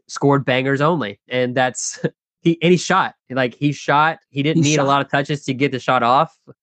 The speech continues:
Speaker 1: It was, you know, touch, shot, touch, shot. When he was in those positions, he wasn't always necessarily in those positions, but that, yeah, that was sad to see. I will say his new team in Hungary has already done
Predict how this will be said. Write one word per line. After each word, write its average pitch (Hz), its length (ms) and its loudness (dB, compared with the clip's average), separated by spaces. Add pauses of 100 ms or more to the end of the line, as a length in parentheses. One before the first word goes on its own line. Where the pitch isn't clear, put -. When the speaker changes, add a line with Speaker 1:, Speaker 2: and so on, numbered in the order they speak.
(240)
Speaker 1:
It 123 100 -4
was, 123 600 0 (280)
you 127 80 -2
know, 117 240 -2 (120)
touch, - 440 -4
shot, 120 420 -2
touch, 135 180 -2
shot. 120 260 -4 (680)
When 156 240 2
he 156 120 2
was 139 140 2
in 139 60 -4
those 120 160 -8
positions, 113 640 -6
he 139 100 -4
wasn't 127 240 -2
always 113 200 -2
necessarily 113 320 -6
in 110 40 -6
those 110 100 -8
positions, 110 440 -12
but 113 240 -2 (560)
that, 135 260 0 (180)
yeah, 110 240 -2 (120)
that 143 100 2
was 139 200 -2
sad 127 200 0
to 117 80 -6
see. 123 420 -4 (280)
I 135 120 2
will 165 280 2
say 135 480 0 (640)
his 160 180 0
new 185 180 2
team 143 360 -2
in 131 40 -6
Hungary 123 540 -2 (280)
has 175 180 0
already 196 480 4
done 139 580 0